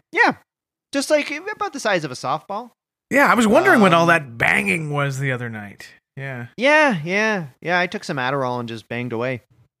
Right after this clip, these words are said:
Speaker 1: And, uh, anyway, so now if I, I, I'm trying it out, that if I wanna go to the bathroom, I just go out the hole.
Speaker 2: And is the, so it just goes right onto the, out the side of the building, onto the
Speaker 1: Yeah, I
Speaker 2: ground?
Speaker 1: mean, just kinda drip, goes down the, yeah,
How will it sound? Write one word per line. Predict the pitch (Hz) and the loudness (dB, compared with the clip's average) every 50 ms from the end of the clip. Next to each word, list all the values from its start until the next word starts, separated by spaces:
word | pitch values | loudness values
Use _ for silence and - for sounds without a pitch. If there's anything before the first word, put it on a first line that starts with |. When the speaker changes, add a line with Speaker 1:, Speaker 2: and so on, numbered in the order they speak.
| _ _ _ - | _ _ _ 0
Speaker 1:
And, | 160 170 180 180 185 185 180 190 | 2 4 4 4 4 4 4 6
uh, | 185 185 185 | 6 6 6
anyway, | 165 208 262 269 233 220 233 247 208 - - | 6 4 2 2 2 2 0 -2 -4 -10 -10
so | - - 202 196 196 | -4 0 2 2 4
now | 185 180 185 202 214 220 | 4 4 4 4 4 4
if | 202 - - | 4 2 2
I, | 175 165 165 147 - _ - - - - - - - | 0 -2 -2 -4 -8 _ -20 -20 -20 -20 -18 -12 -6
I, | 165 165 | -4 -4
I'm | 170 185 185 | -4 -2 -2
trying | - 240 247 247 247 254 | 0 2 2 2 4 4
it | 247 185 | 4 6
out, | 143 151 180 185 | 6 6 4 2
that | 180 160 | 0 -2
if | 160 160 | 0 0
I | 160 | -2
wanna | 160 160 165 156 | -2 -2 -2 0
go | 165 | -2
to | 165 | -2
the | 147 | 0
bathroom, | 135 131 131 139 - 175 175 | 0 2 2 2 0 -2 -4
I | 160 | -4
just | 147 151 - _ _ _ - 120 | -4 -4 -8 _ _ _ -18 -8
go | 113 123 123 131 143 | -2 2 4 6 6
out | 143 147 139 - | 6 4 2 2
the | 135 127 | -2 0
hole. | 139 156 165 131 104 101 - _ _ _ _ _ _ _ _ _ _ _ _ _ _ _ _ _ _ _ _ _ _ _ - | 2 2 0 0 -2 -6 -12 _ _ _ _ _ _ _ _ _ _ _ _ _ _ _ _ _ _ _ _ _ _ _ -8
Speaker 2:
And | - 143 147 147 | -6 -4 -2 -2
is | 156 156 156 | -2 -2 -4
the, | 143 - _ - - | -8 -10 _ -18 -10
so | 135 - 156 147 147 | -6 -2 0 2 2
it | |
just | 139 156 151 131 131 - _ _ - | 2 0 -2 -2 -4 -10 _ _ 0
goes | 151 147 131 123 | 0 0 0 0
right | 123 123 127 131 131 143 147 | -2 -2 0 2 2 4 4
onto | 147 143 143 143 139 147 135 | 4 4 2 2 2 0 -2
the, | 123 123 123 113 104 113 _ _ _ - | -2 -2 -4 -6 -8 -12 _ _ _ -6
out | - 131 135 131 - | -4 -4 -2 -4 -4
the | 135 123 117 123 _ _ _ _ _ _ _ - | -8 -8 -8 -10 _ _ _ _ _ _ _ -16
side | - - - 139 139 143 | -4 2 4 4 4 4
of | 143 139 | 4 2
the | 139 | 4
building, | 131 151 160 175 180 185 170 | 4 6 4 4 4 4 4
onto | 151 156 151 151 | 4 4 4 2
the | 143 143 131 123 127 - 554 571 554 | 0 0 -2 -4 -4 0 2 4 4
Speaker 1:
Yeah, | 403 | 6
I | 311 202 185 190 | 6 6 4 4
Speaker 2:
ground? | 202 | 2
Speaker 1:
mean, | 226 220 220 | 0 -2 -2
just | 247 220 202 - | -2 -4 -4 0
kinda | - 240 220 196 | 0 2 2 2
drip, | 156 117 117 143 151 - - - _ | 0 0 -2 -2 -2 -2 -4 -12 _
goes | - 185 175 143 127 107 | 0 0 0 0 0 0
down | 127 123 113 110 107 | 0 0 2 0 -2
the, | 104 - _ - | -6 -10 _ -2
yeah, | - 143 - | -2 -2 -2